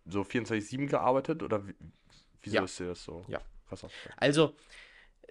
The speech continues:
Speaker 2: dazu muss man sagen, das Hotel ist, ähm, ist schon in zweiter oder dritter Generation familiengeführt.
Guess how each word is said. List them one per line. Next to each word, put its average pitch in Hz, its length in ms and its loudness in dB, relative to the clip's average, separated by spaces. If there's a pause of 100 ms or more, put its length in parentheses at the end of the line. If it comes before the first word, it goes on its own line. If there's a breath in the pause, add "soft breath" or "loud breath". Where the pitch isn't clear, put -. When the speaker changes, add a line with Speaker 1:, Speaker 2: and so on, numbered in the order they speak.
(180)
Speaker 2:
dazu 131 400 2
muss 180 120 10
man 160 100 6
sagen, 135 180 8
das 135 140 0
Hotel 147 280 4
ist, 135 280 4
ähm, 117 420 4
ist 71 500 -2
schon 117 200 2
in 104 180 -2 (480)
zweiter 143 460 4
oder 131 80 6
dritter 147 240 6
Generation 127 480 4
familiengeführt. 151 760 2